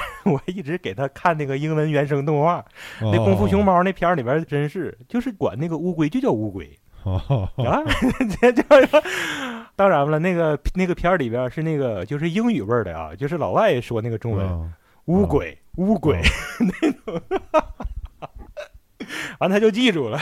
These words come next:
Speaker 1: 啊。那片儿里边就是普及不少中文，什么功夫是吧？空腹，什么
Speaker 2: 空腹，
Speaker 1: 师傅，
Speaker 2: 嗯。
Speaker 1: 什么气、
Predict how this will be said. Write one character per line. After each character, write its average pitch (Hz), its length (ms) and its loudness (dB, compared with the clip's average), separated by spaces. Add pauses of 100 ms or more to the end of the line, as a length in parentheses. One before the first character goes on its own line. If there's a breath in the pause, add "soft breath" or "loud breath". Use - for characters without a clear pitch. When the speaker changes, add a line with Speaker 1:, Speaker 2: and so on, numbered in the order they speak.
Speaker 1:
啊。 123 200 -4
那 160 100 -4
片 180 180 2
儿 196 40 4
里 151 120 -2
边 135 180 0
就 170 120 -2
是 - 220 0
普 - 180 -6
及 135 140 -4
不 202 100 -2
少 170 140 6
中 147 180 0
文， 90 200 -4 (360 loud breath)
什 123 120 -10
么 147 100 -2
功 147 300 2
夫 143 260 0
是 123 60 -2
吧？ 131 160 2
空 156 280 -2
腹， 113 380 -4
什 101 100 -10
么 104 40 -6
Speaker 2:
空 113 200 2
腹， 110 120 0
Speaker 1:
师 185 280 0
傅， 143 400 0
Speaker 2:
嗯。 87 60 -10
Speaker 1:
什 104 80 -8
么 135 160 -4
气、 160 540 0